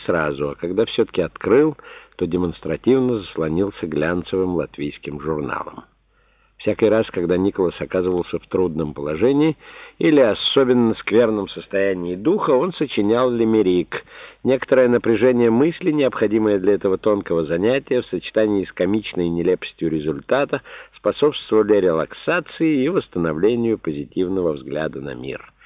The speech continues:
Испытанный способ помог и сейчас. После экзерсиса в стихосложении настроение и в самом деле немного улучшилось. Тут кто-то деликатно постучал в дверь.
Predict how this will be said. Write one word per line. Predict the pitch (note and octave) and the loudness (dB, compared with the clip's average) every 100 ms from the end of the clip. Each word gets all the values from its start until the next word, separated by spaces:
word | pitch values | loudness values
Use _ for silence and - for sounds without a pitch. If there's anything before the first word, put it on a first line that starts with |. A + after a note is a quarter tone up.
| - - - | -20 -20 -14
Испытанный | G#2+ - E3+ F#2+ D#2+ | -4 -2 0 0 -2
способ | - F#3+ F3+ - - | -2 -2 -2 -6 -6
помог | D#2 G2 - | -4 -2 -4
и | E2 | -10
сейчас. | - - - C#2 D2 - _ _ - _ | -14 -10 -8 -8 -12 -16 _ _ -20 _
После | C#2+ D2 G2+ F#2 | -4 -2 2 0
экзерсиса | D#2 F2+ - G#2 G2+ - | 2 -2 -2 -4 -4 -6
в | - | -16
стихосложении | - - - - - C2 E2 D3 E3+ F3 F3+ - - - | -14 -12 -12 -14 -12 -6 0 2 2 0 -4 -10 -20 -12
настроение | D#2+ - F2+ A2 D#3+ D3 B2 | -10 -2 2 2 2 0 -2
и | |
в | - | -2
самом | G2+ A2 F#2 D#2 | -2 -2 -2 0
деле | G2+ G2 | 2 2
немного | F#2+ C2+ C#2 E2 | -2 -6 -6 -6
улучшилось. | D#2 D#2 C2 A#1 - - - - - _ _ _ _ _ _ _ _ _ _ | -4 -4 -6 -10 -10 -12 -14 -20 -20 _ _ _ _ _ _ _ _ _ _
Тут | G#2+ - | -2 -2
кто-то | - F2 - | -2 -4 -4
деликатно | D#2 C#2 C#2 D#2+ D#2+ D#2+ | -8 -6 -4 -4 -4 -8
постучал | C#2+ - C#2 C#2 D2 C2 | -12 -16 -16 -12 -10 -10
в | B1 | -10
дверь. | B1 F2 A2+ D3 | -4 2 2 0